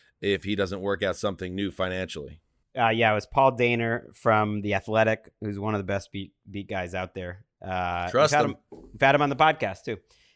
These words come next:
Speaker 2: And, yeah, yeah, a rare sort of mid-June drop. This has been hanging. Like, La'el Collins was another one that was hanging. Jonah Williams now looks locked into right tackle. It appears La'el Collins is gonna stick around in some capacity, maybe get cut if he had a bad camp.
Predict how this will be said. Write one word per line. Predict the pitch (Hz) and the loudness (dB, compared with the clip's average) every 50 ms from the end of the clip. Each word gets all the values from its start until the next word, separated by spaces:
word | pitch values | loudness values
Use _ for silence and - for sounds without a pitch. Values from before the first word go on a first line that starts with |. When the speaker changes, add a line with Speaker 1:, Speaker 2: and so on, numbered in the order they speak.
| _ _ - | _ _ -4
Speaker 2:
And, | 135 135 135 139 143 | -2 0 0 2 2
yeah, | 143 139 | 2 2
yeah, | 139 147 147 123 113 | 4 6 6 6 6
a | 117 | 4
rare | 123 135 139 143 147 147 143 139 | 4 6 6 8 8 8 8 6
sort | 127 - 147 135 127 | 4 4 4 4 4
of | 123 | 4
mid-June | 123 131 131 127 120 110 104 117 127 123 123 123 120 117 | 2 2 2 0 0 -4 -4 -2 0 0 0 0 -2 0
drop. | 107 123 120 123 160 | 2 4 4 4 4
This | 180 185 - | 0 -2 -2
has | 214 196 | -2 -2
been | 185 202 151 | 0 0 0
hanging. | - 131 131 147 156 165 180 190 208 208 - _ _ _ - | 0 0 0 0 0 0 -2 -2 -2 -6 -10 _ _ _ -2
Like, | 139 139 135 | -2 -2 0
La'el | 139 143 151 170 175 175 165 | 2 4 6 6 6 4 4
Collins | - 156 151 156 175 180 175 | 4 4 4 4 4 2 -2
was | 175 143 127 | -4 -4 -2
another | 127 123 131 139 147 160 165 | -2 0 0 0 0 0 0
one | 175 180 175 | -2 -2 -2
that | 170 | -2
was | 165 165 - | -4 -2 -4
hanging. | 185 165 175 175 156 | -4 -4 -4 -4 -2
Jonah | 123 143 156 165 156 | 0 0 2 2 2
Williams | 139 143 147 151 151 151 151 147 _ _ - - _ _ - | 2 2 2 2 0 0 -2 -6 _ _ -20 -20 _ _ 2
now | 120 123 135 | 4 4 6
looks | 131 131 - - | 4 2 0 4
locked | 135 127 127 123 - 135 | 4 4 4 4 4 0
into | 127 123 - 120 | 0 0 0 0
right | 113 113 110 101 | 0 0 0 0
tackle. | - 131 127 127 123 123 120 120 | 2 2 2 2 2 0 -2 -2
It | 117 120 120 | -2 -4 -4
appears | - - - 151 151 143 120 107 | -4 -2 0 0 0 0 -2 -6
La'el | - - 131 127 127 127 | -4 0 2 4 4 2
Collins | - - 123 120 120 123 120 - | 4 4 4 4 4 2 -2 -4
is | - 117 120 120 | -2 -4 -4 -2
gonna | 110 127 123 123 | -2 -2 -4 -4
stick | - - - 123 - | -4 -4 -6 -6 -6
around | 107 110 113 110 113 110 | -4 -6 -4 -4 -4 -6
in | 104 98 | -6 -8
some | - - - - - 107 110 117 131 | -12 -16 -18 -12 -8 -6 -6 -6 -4
capacity, | - 135 - 135 127 123 127 - 127 127 | -4 -4 -2 0 0 0 0 -2 -6 -8
maybe | 123 110 107 110 110 113 117 113 | -8 -6 -4 -4 -4 -4 -6 -8
get | 107 104 107 104 _ | -8 -8 -10 -10 _
cut | - 110 110 110 | -4 -4 -4 -4
if | 110 - | -4 -6
he | 101 | -6
had | 110 104 | -6 -6
a | |
bad | 92 104 104 92 - | -4 -6 -6 -6 -6
camp. | 117 113 - | -8 -8 -8